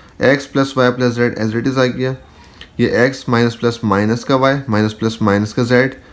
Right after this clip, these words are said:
प्लस एक्स प्लस वाई प्लस जेड। अच्छा, एक पूरी ये टर्म है और एक पूरी ये टर्म है, इन दोनों टर्म्स के अंदर एक्स प्लस वाई प्लस जेड कॉमन है, इसको बाहर ले लेंगे, एक्स प्लस वाई प्लस जेड कॉमन को सिंगल टाइम लिखते हैं, और ये एक्स माइनस वाई,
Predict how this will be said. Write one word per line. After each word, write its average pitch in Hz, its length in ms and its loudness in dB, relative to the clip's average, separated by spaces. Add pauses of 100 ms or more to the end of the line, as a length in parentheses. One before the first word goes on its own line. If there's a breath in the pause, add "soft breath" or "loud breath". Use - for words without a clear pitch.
(260 loud breath)
प्लस 123 360 2
एक्स 120 160 0
प्लस 113 300 -4
वाई 110 120 2
प्लस 101 240 -2
जेड। 95 260 -4 (720 loud breath)
अच्छा, 120 260 0 (140)
एक 160 280 4
पूरी 135 360 4
ये 147 80 4
टर्म 147 340 2
है 151 100 0 (100)
और 120 160 2
एक 117 160 -4
पूरी 117 220 2
ये 123 80 4
टर्म 127 300 0
है, 127 200 -4
इन 131 200 2
दोनों 127 380 4
टर्म्स 127 280 0
के 139 120 0
अंदर 123 240 4
एक्स 113 280 0
प्लस 120 280 0
वाई 110 140 2
प्लस 113 220 0
जेड 110 180 2
कॉमन 117 380 2
है, 127 180 -4
इसको 110 200 -2
बाहर 104 260 2
ले 123 120 2
लेंगे, 120 320 0 (460 loud breath)
एक्स 110 180 0
प्लस 117 280 -2
वाई 107 120 2
प्लस 110 180 -2
जेड 107 140 -2
कॉमन 107 320 0
को 113 80 0
सिंगल 113 320 0
टाइम 127 200 2
लिखते 123 240 -4
हैं, 120 160 -6 (480 loud breath)
और 113 80 2
ये 120 220 2
एक्स 127 320 0
माइनस 123 300 2
वाई, 117 400 0